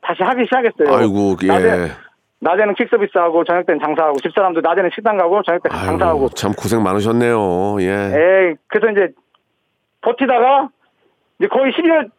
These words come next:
Speaker 1: 달에 이제 거의 마음을 접었는데 십이월 말일 정도에 대전에 이제 녹색창 카페에서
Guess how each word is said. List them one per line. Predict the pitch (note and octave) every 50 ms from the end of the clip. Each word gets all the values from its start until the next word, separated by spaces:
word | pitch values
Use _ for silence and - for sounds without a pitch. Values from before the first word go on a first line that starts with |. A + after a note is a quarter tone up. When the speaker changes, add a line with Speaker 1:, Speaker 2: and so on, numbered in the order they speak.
| _ _
Speaker 1:
달에 | - B3+ B3 B3 B3+ B3 A#3 G#3 G3+
이제 | G3 G#3+ -
거의 | - - A3+ B3+
마음을 | G#3+ G#3 A3 - A#3
접었는데 | - G3 G#3+ A#3 A3+ G#3+ G3+ G#3+ A#3 A3+ F#3 C#3+ A#2+ - - - - - - - - _ - -
십이월 | D#4 D4+ D#4+ E4+ D#4 A3+
말일 | F#3 F3 G3 A#3+ B3+
정도에 | A3 B3+ A3+ G#3 F#3 F#3+ G3 G#3+ G#3 F#3+ D#3 C3 A2 G#2+ _ _
대전에 | - - - A3+ A3+ A3 G3
이제 | F3 E3+ D#3 C3+ - _
녹색창 | - D#3+ - - C#4 B3 - - A3+ G3+ F#3 F3 E3 D3+
카페에서 | - C4+ C#4 - - B3 A3 G3 E3 D#3+ E3 F3+ F#3+ F#3 E3